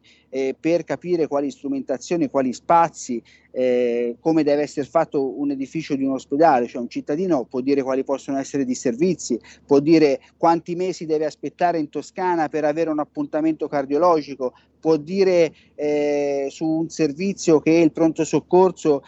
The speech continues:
eh, si è trovato magari su una barella per sei ore o è stato fuori al freddo, eh, o non lo so, insomma, ma non è che si può pensare e prendere ancora qui in giro i cittadini pensando che debbano esprimersi su delle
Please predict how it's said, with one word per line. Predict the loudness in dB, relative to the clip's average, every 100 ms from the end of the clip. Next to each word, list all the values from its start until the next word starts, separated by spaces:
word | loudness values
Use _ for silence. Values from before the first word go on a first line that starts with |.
| _
eh, | -6 -4
si | 0
è | -2
trovato | 0 2 2 2
magari | -2 -2 -4
su | -4
una | -4 -2
barella | 0 0 0 -2
per | -6 -10
sei | -6 -4
ore | 0 0 0 -2 _ _ -4
o | 0 0
è |
stato | 0 -2 0 -2
fuori | 0 0 0
al | -2
freddo, | -2 -2 -2 2 0 0 -8 _
eh, | -6 -2
o | 2 4 4 2 -2 -4
non | -2 -2
lo | -2
so, | 0 2 4
insomma, | 0 -6 -6 -6 -10 _ _
ma | -10 -6
non | -2 -2
è |
che | -2 -4
si | -2
può | 4 4 4 0 -16 _ _ -2
pensare | 0 0 2 4 6 4 2 0 -4
e | -10
prendere | -6 -6 -4 -6
ancora | -6 -4 -4 -4
qui | -4 -2
in | -4
giro | -2 -2 -2
i |
cittadini | -2 -6 -4 0 2 4 2 0 -10 _
pensando | 0 0 4 4 4 2
che | 0
debbano | 2 2 2 -2
esprimersi | -4 -2 2 2 -2 -8
su | -6 0
delle | 2 2 2